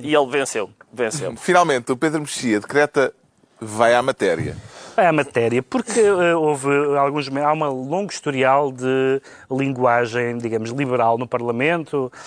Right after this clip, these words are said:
Speaker 3: desde os tempos, dos tempos do, do saudoso deputado da U D P, eh, Amé-, Américo Duarte, não era assim que ele se chamava. O próprio Pinheiro de Azevedo disse algumas vezes assim umas palavras, mas agora, esta semana aconteceu com um deputado do P S Madeira.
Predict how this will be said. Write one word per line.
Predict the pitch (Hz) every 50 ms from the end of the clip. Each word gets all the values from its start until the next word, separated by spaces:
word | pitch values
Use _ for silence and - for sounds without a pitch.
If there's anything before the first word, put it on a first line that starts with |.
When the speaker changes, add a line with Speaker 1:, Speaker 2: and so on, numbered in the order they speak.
| - - - _ _
Speaker 3:
desde | - 135 131 117 113
os | 120 -
tempos, | - 135 127 120 117 127 123 - - -
dos | 123 117 120 -
tempos | - 127 117 - - 113
do, | 110 113 110 107 107 - - - - - - - -
do | - 131 120
saudoso | - 139 131 120 131 127 -
deputado | - - - - 135 123 120
da | 113 120
U | 117
D | 107 113 113
P, | - - 127 127 127 127 127 127
eh, | 120 117 104 104 107 107 104
Amé-, | 110 120 120 123 110
Américo | 113 123 135 131 - -
Duarte, | - 113 117 123 127 -
não | 113 110
era | 107
assim | 101 117
que | 113 120
ele | 107
se | -
chamava. | - 113 123 120 127 127 139 135 - - - - - - - -
O | -
próprio | 156 170 180 143 156 147
Pinheiro | - 151 147 147 127
de | 131
Azevedo | 123 113 113 117 139 139 123 117
disse | 117 123 - -
algumas | 127 120 117 120 117 107
vezes | 117 120 120
assim | 113 - 127
umas | 117 113 110 -
palavras, | - 123 117 117 117 117 117 117 123 123 -
mas | 165 170 170 180
agora, | 180 180 196 170 -
esta | 156 - 180
semana | - - 190 175 160
aconteceu | - 165 156 - - 175 170
com | - - 175
um | 175
deputado | - - - - - 170 165 170 165 160 175 175 - - - - _ -
do | 139 165 151
P | - 170 160 160
S | 156 - - -
Madeira. | 147 139 127 127 120 113 110 110 110 127